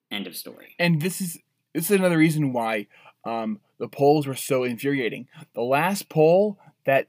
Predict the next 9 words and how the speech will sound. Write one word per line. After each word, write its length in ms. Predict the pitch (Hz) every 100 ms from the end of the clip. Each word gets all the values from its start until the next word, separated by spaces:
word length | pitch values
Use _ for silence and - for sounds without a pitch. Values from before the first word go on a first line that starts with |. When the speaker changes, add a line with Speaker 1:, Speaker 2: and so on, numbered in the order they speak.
| _ -
Speaker 2:
uh, 260 | 127 120
had 260 | 113 127 120
Susan 340 | - 180 175
Collins 460 | 156 156 160 143 -
up 260 | 127 202 - _ _ _ _ _ _ -
was 220 | 165 160
from, 200 | 185 180
like, 280 | 165 160 - _ _ -
February, 540 | 247 202 143 -